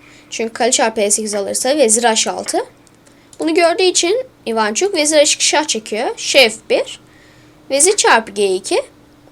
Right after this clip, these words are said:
Ee, şah çarpı G iki. D dört şah. Ee, burada vezir çarpı B yedi oynuyor Kasparov. Burada F üç niye oynamıyor diyebilirsiniz. Çünkü burada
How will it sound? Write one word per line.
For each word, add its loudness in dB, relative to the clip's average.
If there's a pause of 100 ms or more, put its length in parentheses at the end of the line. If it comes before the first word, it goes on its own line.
(600)
Ee, -6
şah 2
çarpı 2
G -2
iki. -4 (680)
D 8
dört 4
şah. 0 (720)
Ee, -2 (100)
burada 0
vezir 2
çarpı -2
B 0
yedi 0
oynuyor 0
Kasparov. -2 (440)
Burada 0
F 2
üç -4 (300)
niye -2
oynamıyor 0
diyebilirsiniz. -2
Çünkü -8
burada -4